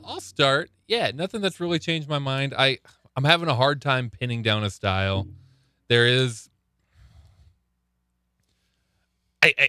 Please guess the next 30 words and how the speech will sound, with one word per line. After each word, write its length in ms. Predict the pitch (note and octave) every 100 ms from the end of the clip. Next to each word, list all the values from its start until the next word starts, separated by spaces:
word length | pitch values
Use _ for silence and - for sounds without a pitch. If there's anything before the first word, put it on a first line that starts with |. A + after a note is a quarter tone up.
| -
I, 140 | B2+ B2
I 80 | A2+
equate 360 | G2 C#3 D#3
it 80 | D3+
a 60 | A#2+
little 260 | A#2+ A#2+
bit 300 | A#2 G#2 -
to, 240 | - G#2+ G2
like, 300 | G2 F#2+ _ _ -
Kincaider. 600 | - G2+ - A2 G#2+ G2+
I, 140 | E2 G2 -
I 80 | G2 - _ -
feel 140 | A2
like 100 | G#2
they've 140 | G#2+
got 160 | G#2 G2+
that 140 | G2
signature 420 | - A2 G#2+ G#2+ G#2
malt 240 | G2+ F#2
bill. 320 | G#2+ G2+ F2 -
I 80 | G2
kinda 260 | - A#2+
feel 220 | - A#2+
the 80 | G#2+
same 300 | - A2+ A2+
way 140 | A2 G#2
about 260 | G2+ F#2+
this. 200 | F#2+ F2
There's 180 | G2 F2+
something 540 | A2+ A2+ A#2 A2 G#2+